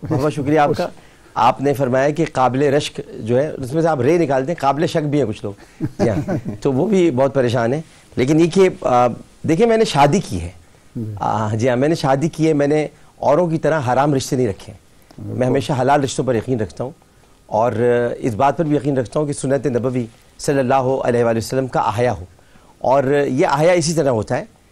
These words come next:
Speaker 1: कि आप माशरे को ये बता सकें कि आप भारत से हिजरत करके ज़रूर आएँ, अच्छी
Speaker 2: हम्म।
Speaker 1: बात है, लेकिन भारत की जो कल्चर है या उनकी जो तहजीब है, उसको अपने ऊपर हावी ना करें। हमारा दीन हमको ये सिखाता है कि जी, आप, "फनकिहू मा ताबा लकुम मिनन निसाई मसना व सुलासा व रुबा।"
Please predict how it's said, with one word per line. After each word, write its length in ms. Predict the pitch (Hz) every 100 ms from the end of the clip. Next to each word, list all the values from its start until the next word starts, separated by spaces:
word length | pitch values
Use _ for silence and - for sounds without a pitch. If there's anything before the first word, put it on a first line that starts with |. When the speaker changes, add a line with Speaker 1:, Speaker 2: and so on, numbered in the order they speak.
| _
Speaker 1:
कि 80 | 135
आप 220 | 143 139 117
माशरे 320 | 131 170 156
को 80 | 165
ये 60 |
बता 260 | 120 135 135
सकें 260 | 117 156
कि 80 | 175
आप 160 | 147 135
भारत 320 | 104 123 156
से 160 | - 156
हिजरत 300 | 120 147 -
करके 240 | 131 131
ज़रूर 240 | 110 143
आएँ, 200 | 117 107 - _ _ -
अच्छी 200 | 131 190
Speaker 2:
हम्म। 80 | 120
Speaker 1:
बात 160 | -
है, 60 | 147 _ - -
लेकिन 280 | 139 180 147
भारत 340 | 110 147 190
की 300 | 190 208 208 - - _ -
जो 80 | 139
कल्चर 380 | 147 147 202 196
है 120 | 202
या 80 | 175
उनकी 280 | 151 160
जो 60 | 175
तहजीब 400 | 143 127 156 180
है, 120 | 180
उसको 280 | - 160 190
अपने 120 | 147
ऊपर 140 | 165 151
हावी 260 | 131 147
ना 80 | 123
करें। 220 | 98 90 101
हमारा 300 | 117 151 220
दीन 200 | 185 220
हमको 180 | 202 170
ये 60 |
सिखाता 360 | 127 110 113 151
है 100 | 190 - _ _ -
कि 100 | 151
जी, 280 | 185 185 -
आप, 340 | 117 127 120 - - - - _ - -
"फनकिहू 460 | 110 170 175 185 180
मा 120 | 165
ताबा 260 | 156 147
लकुम 240 | 139 135 208 - 131
मिनन 160 | 135
निसाई 360 | 127 147 160 202 _ -
मसना 300 | 156 160 202
व 100 | 165
सुलासा 360 | 131 139 147
व 80 | 160
रुबा।" 300 | 110 95 85